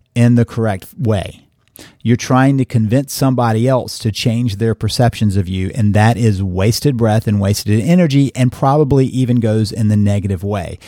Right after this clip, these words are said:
That when you're trying to convince somebody of something, of seeing you differently, they're more and more convinced that they are more and more correct, and they solidify that. So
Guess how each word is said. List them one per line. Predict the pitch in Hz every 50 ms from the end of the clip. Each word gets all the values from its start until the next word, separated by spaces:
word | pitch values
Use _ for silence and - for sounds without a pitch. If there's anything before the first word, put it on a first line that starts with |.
| - - - - - _ -
That | 117 117 110 110
when | 117 113 131 143 147
you're | 143 139
trying | 127 - - 135 131 131 135 131
to | 123
convince | - - - 104 101 95 87 127 156 170 156 -
somebody | - 131 120 117 104 107 104 101 101 101
of | 92 95 92
something, | - - 95 90 - - 95 92 98 113 123 - _ _ _ _ _ _ - - - _ _ _ -
of | 113 107 95
seeing | - - 139 135 131 123
you | 117 104 95
differently, | 90 127 143 - - 120 - 95 95 92 110 127 123 113 107 - _
they're | - 110 123 127 131
more | 127 127 135 143 151 151 139
and | - 135 127
more | 131 131 127 127 120
convinced | - - 113 107 92 110 127 127 113 101 - - - - - - 110
that | 117 104
they | 107 117 113
are | 117 120 117
more | 113 117 113 113 113 -
and | 104 110 107
more | 110 104 101 95
correct, | - - - 101 95 117 117 98 - - - -
and | 117 117 110
they | 110 110
solidify | 104 - - - 110 101 101 123 - 160 156 - - 98 87 87
that. | 85 87 85 85 85 101
So | - - 127 123